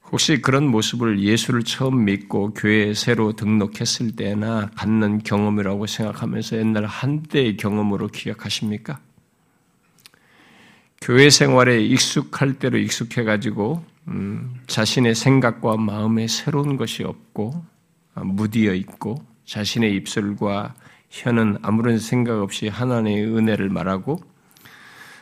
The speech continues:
아무런 감동이 없이 그리스도의 십자가를 말하는 그런 상태에 있습니까?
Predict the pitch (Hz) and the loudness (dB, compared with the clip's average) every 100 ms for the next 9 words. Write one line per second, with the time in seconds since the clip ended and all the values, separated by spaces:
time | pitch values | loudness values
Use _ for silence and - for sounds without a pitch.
0 | - 101 110 110 104 101 104 117 120 117 | -4 0 4 4 2 2 4 6 6 6
1 | 123 120 120 104 - 120 - 113 123 - | 4 4 2 0 -4 -6 -4 -2 -2 0
2 | 113 113 - - - 143 113 110 107 104 | 0 -2 -6 -8 -6 -2 0 0 0 0
3 | 95 98 107 110 107 - 113 113 113 123 | 0 0 0 -2 -4 -4 -2 -2 -4 -6
4 | 127 123 117 95 - 107 110 - | -6 -8 -8 -8 -6 -6 -6 -8